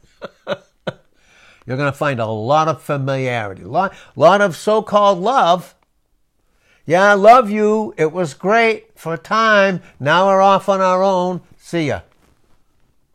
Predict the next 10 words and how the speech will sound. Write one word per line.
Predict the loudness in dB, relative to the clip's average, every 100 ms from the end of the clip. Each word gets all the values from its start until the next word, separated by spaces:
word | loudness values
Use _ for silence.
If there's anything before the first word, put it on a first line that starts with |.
| _
<laughs> | -20 -20 -14 -12 -10 -10 -12 -16 -18 _ _ _ _ -16 -16 _ _ _ _ -18
Nonsense. | -12 -10 -12 -16 -18 -18 -20 -20 -20 _ _ _ _ _ _ _ _ _ _ _ _ _ _ _ _
Nonsense. | -12 -8 -8 -8 -12 -18 -20 -20 -20 -20 -20 _ _ _ _ _ -20 -20
Disobedient | -12 -8 -8 -6 -6 -6 -6 -6 -6 -6 -8 -10 -16
will. | -12 -10 -10 -14 -18 _ _ _ _ _ -4
Giving, | -2 0 -4
thinking | -6 -6 -6 -6 -4
you're | 0 0
gonna | -2 -4 -4
give | -2 -2 -4